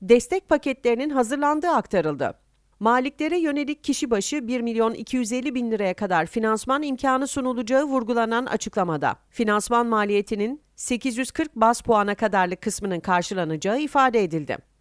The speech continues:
Açıklamada altı yüz binden bir milyon iki yüz elli bine çıkarılan kredinin sıfır virgül yetmiş dokuz faizle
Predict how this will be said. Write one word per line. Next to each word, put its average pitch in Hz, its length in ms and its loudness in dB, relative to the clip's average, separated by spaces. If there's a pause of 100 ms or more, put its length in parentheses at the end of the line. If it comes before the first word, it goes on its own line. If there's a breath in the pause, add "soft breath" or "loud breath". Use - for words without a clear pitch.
(140)
Açıklamada 175 680 0
altı 190 280 2
yüz 233 180 -4
binden 220 520 -2
bir 226 180 -2
milyon 226 320 2
iki 226 220 -6
yüz 214 140 -2
elli 226 200 0
bine 214 180 0
çıkarılan 170 500 -2
kredinin 226 640 -2 (200)
sıfır 294 400 -2
virgül 240 340 -4
yetmiş 233 380 -2
dokuz 247 300 -4
faizle 208 680 0